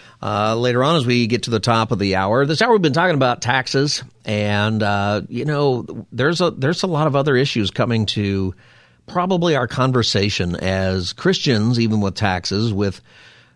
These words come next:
new legislation coming, different things about, uh, um, abortion and tax dollars paying for that, what our tax dollars pay for. Um, you know, you can start to go down the, the list of all kinds of things that tax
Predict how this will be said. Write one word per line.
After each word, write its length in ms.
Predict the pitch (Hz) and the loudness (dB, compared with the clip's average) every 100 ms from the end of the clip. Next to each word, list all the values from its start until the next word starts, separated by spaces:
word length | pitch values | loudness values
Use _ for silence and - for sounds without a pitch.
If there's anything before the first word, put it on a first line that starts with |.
| - | 0
new 180 | 123 131 | 2 4
legislation 760 | 123 117 117 127 123 113 113 | 4 2 0 2 2 2 -2
coming, 520 | - 127 120 117 113 | 0 0 2 2 2
different 340 | 104 117 127 92 | 2 0 -2 -2
things 280 | 113 107 98 | 0 0 0
about, 420 | 101 101 98 - | 0 -2 -2 -2
uh, 380 | 101 95 98 95 - - _ | 0 0 -2 -4 -8 -20 _
um, 440 | 95 92 95 95 95 | -6 -6 -6 -6 -8
abortion 680 | 92 95 104 117 - 120 110 117 | -6 -2 0 0 0 0 0 0
and 680 | 101 101 98 98 98 101 - | -2 -2 0 0 -2 -2 -4
tax 240 | 104 107 | -2 -2
dollars 420 | - 110 113 107 104 | -2 0 2 0 0
paying 340 | 120 110 107 | 0 0 0
for 120 | 107 | 0
that, 320 | 101 107 107 | 0 0 0
what 140 | - 95 | -2 -4
our 80 | 104 | -2
tax 320 | - 107 - | -2 -2 -2
dollars 380 | 113 107 107 104 | -2 0 0 -2
pay 260 | 110 107 | 0 0
for. 380 | 101 107 104 104 - - - - - _ | 0 -2 0 -2 -8 -20 -20 -20 -20 _
Um, 600 | - 110 104 107 104 107 | -2 0 2 2 0 -2
you 120 | 175 214 | -4 -2
know, 40 | |
you 160 | 202 214 | -2 -2
can 140 | - | -2
start 240 | - 156 143 | 0 0 0
to 60 | |
go 160 | 107 117 | -2 0
down 280 | 120 120 113 | 2 2 2
the, 280 | 104 104 | 2 0
the 140 | 80 101 | -2 -2
list 280 | 113 113 - | 0 0 -2
of 120 | 95 | -2
all 120 | 98 | -4
kinds 340 | - 170 156 | -4 -2 -2
of 80 | 101 | -2
things 320 | - 90 87 | -2 -4 -4
that 180 | 92 92 | -6 -6
tax 420 | - 95 95 - | -4 -4 -6 -14